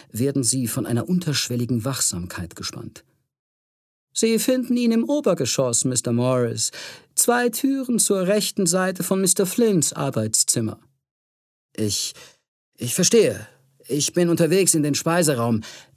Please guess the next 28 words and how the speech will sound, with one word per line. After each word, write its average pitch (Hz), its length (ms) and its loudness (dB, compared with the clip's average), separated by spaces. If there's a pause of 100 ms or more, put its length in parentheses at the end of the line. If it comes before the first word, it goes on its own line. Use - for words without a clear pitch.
Nach 180 300 0
dem 185 160 4
Frühstück 180 500 0
werde 165 200 2
ich 131 160 -2
Benedikt 165 500 2
umgehend 170 420 4
aufsuchen." - 640 -2 (880)
Jetzt 135 400 0
verzieht - 440 -4
der 135 100 -4
Schreiber 123 400 -2
den 123 160 0
Mund 127 360 0
zu - 80 0
einem 117 300 -4
halbseitigen 127 720 -4
Lächeln. 76 440 -6 (800)
"Mister 226 440 0
Partridge 220 680 -2
wünscht, 190 580 0
dass 185 200 2
Sie 202 100 -4
ihm 180 320 0
sogleich 214 800 0
Ihre 151 300 -2
Aufwartung 127 580 0
machen." 113 420 -6